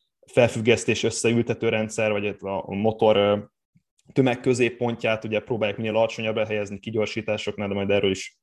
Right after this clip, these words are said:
fogok, ö, később beszélni. Tehát Bastianini nagyon jól kezeli a gumikat, mondhatom, hogy a mezőnyből nála kevesen kezelik jobban, már-már úgy kezeli, mint Marc Márquez, sőt, szerintem olyan jól kezeli, mint Marc Márquez, és, ö,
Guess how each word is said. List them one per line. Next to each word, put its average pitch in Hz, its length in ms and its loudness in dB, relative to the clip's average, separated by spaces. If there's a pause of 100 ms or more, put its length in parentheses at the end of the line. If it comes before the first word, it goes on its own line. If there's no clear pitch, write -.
fogok, 107 300 0
ö, 101 220 0
később 98 320 -4
beszélni. 123 440 2 (440)
Tehát 120 160 2
Bastianini 135 640 4
nagyon 139 340 4
jól 117 240 4
kezeli 113 300 -2
a 107 100 2
gumikat, 113 640 -2 (880)
mondhatom, 143 460 -2
hogy 131 140 2
a 127 40 4
mezőnyből 120 680 0
nála 120 380 0
kevesen 98 640 -6
kezelik 101 400 0
jobban, 110 320 2
már-már 113 400 2
úgy 113 180 -4
kezeli, 104 280 -2
mint 101 160 -4
Marc 98 280 -4
Márquez, 101 560 -4
sőt, - 400 0 (880)
szerintem 113 380 2
olyan 107 180 4
jól 98 180 2
kezeli, 101 280 -2
mint 101 200 -6
Marc 104 260 0
Márquez, 107 360 -2
és, 110 280 -2
ö, 110 100 2